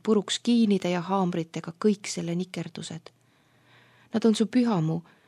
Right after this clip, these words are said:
süüdanud tulega põlema, su nime eluaseme on nad reostanud maani. Nad ütlesid oma südames:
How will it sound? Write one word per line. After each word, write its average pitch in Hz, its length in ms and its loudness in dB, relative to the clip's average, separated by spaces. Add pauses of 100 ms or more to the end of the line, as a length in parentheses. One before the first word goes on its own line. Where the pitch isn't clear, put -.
(120)
süüdanud 196 580 0
tulega 220 400 0
põlema, 175 480 -2 (180)
su - 180 2
nime 202 420 4 (320)
eluaseme 196 720 0 (420)
on 180 120 0
nad 165 140 -4
reostanud 180 720 -2
maani. 160 500 -4 (920)
Nad 196 120 0
ütlesid 220 420 2
oma 185 160 0
südames: 170 720 -2